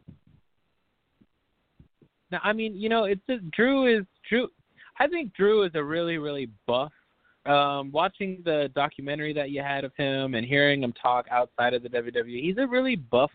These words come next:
dork. He's, he, he's a wrestler. He's a wrestling fan, and he's, he's kinda dorky. So as intense as he tries to be, sometimes the words don't really land. But I didn't mind this because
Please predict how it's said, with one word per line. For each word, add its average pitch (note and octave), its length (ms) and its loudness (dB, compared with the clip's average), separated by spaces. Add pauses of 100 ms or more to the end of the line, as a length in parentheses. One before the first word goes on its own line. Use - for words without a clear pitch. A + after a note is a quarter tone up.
(140)
dork. E3 360 2
He's, C3 160 -8 (500)
he, C#3+ 240 0
he's D#3 180 -2
a A3 100 4
wrestler. G3+ 520 0
He's A#2+ 140 -6
a B2 80 0
wrestling C3 480 -2
fan, A#2+ 300 -4
and B2 180 -12 (360)
he's, F#3 140 -4 (140)
he's E3 180 -6
kinda A#3 220 2
dorky. A#2 480 -2 (320)
So E3 320 2 (720)
as E3+ 120 -4
intense G3+ 420 -2 (100)
as G3+ 100 0
he F#3 80 -16
tries D#3+ 280 -8
to D3 80 -18
be, C#3 120 -12 (180)
sometimes G3 640 -4
the C#3+ 60 -4
words C#3 300 -4 (100)
don't C3+ 200 -2
really A#2+ 300 -4
land. A2+ 560 -6 (480)
But F3 220 2 (100)
I C#4 100 0
didn't C4 280 -8
mind A2 320 -10
this A#2 180 -8 (200)
because C#3 340 0